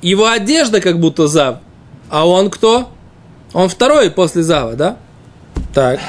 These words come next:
А значит, тоже в чём здесь тогда идея? Понятно, что это так.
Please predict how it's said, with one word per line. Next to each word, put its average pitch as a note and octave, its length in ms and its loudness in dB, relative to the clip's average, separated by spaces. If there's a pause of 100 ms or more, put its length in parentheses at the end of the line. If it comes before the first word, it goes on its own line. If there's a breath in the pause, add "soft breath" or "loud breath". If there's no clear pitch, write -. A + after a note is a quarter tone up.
(680 loud breath)
А C3+ 60 -4
значит, D3+ 300 0 (200)
тоже A#3+ 380 2 (140)
в - 120 -12
чём F3 160 2
здесь E3 120 2
тогда F3 260 2
идея? E3+ 240 0
Понятно, E3+ 420 -2
что F3+ 140 -2
это C#3 160 -2
так. B2 220 -8